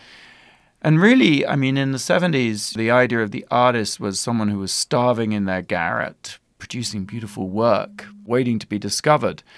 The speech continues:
I think Mapplethorpe was impatient with that and felt that it wasn't enough just to make beautiful things. You really had to hustle and get the work out there,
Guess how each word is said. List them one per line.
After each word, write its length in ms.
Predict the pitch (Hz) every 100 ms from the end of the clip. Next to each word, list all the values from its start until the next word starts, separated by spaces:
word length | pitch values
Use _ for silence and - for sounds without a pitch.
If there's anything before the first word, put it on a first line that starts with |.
| - - -
I 60 |
think 180 | 147 294
Mapplethorpe 520 | 214 190 196 151 120
was 140 | 151 120
impatient 520 | 113 117 117 - 117
with 160 | -
that 340 | - - - - -
and 320 | 131 120 113
felt 400 | - 147 135 -
that 300 | 135 113 - _ - _ _ -
it 80 |
wasn't 240 | 180 196 196
enough 220 | 165 135
just 240 | - 139
to 40 | 127
make 540 | 135 123 123 117 -
beautiful 380 | - 113 101 104
things. 580 | - 127 113 101 92 113
You 160 | 139
really 400 | 127 127 120 110
had 240 | 98 104 -
to 100 | 87
hustle 540 | 98 107 - - - - -
and 180 | 107
get 240 | 98 110 -
the 80 | 110
work 460 | 107 90 - - _
out 320 | 120 120 -
there, 420 | - 98 92 87